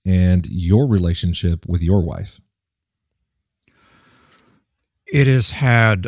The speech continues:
Speaker 2: uh, the book really was a culmination of, uh, 'cause I started the book, I'm gonna say twenty fourteen-ish, started writing it. And I had been doing the ministry for ten years. And so I'd been immersed in it.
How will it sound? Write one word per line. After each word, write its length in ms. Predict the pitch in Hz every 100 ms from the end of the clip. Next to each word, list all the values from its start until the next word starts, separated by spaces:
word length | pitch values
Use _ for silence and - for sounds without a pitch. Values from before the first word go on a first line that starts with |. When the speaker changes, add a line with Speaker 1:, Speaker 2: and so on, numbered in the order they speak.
| -
Speaker 2:
uh, 420 | 101 92 85 78 76 - _ _ _ _ _ _ -
the 100 | 139
book 380 | 113 156 180 -
really 300 | 113 127 113
was 140 | 98
a 40 | 92
culmination 1040 | - 98 92 87 92 - 87 80 76 71 - -
of, 340 | 85 78 95
uh, 80 | 82
'cause 120 | 101
I 20 |
started 260 | 95 135 110
the 60 |
book, 300 | 78 92 - - _
I'm 80 | 98
gonna 60 |
say 180 | 92 -
twenty 260 | - - 95
fourteen-ish, 1300 | - 87 - 90 95 104 _ _ - 104 107 - - _ _
started 300 | - - 90
writing 240 | 92 92 82
it. 160 | 80 - _ _ -
And 120 | 98
I 60 |
had 100 | 117
been 120 | 101 104
doing 200 | 101 98
the 80 |
ministry 300 | 85 87 -
for 120 | 87 95
ten 220 | - 85
years. 500 | 82 78 76 - - -
And 460 | 82 82 78 78 -
so 140 | -
I'd 120 | 98 95
been 140 | 98
immersed 420 | 87 90 92 -
in 120 | 78
it. 140 | 76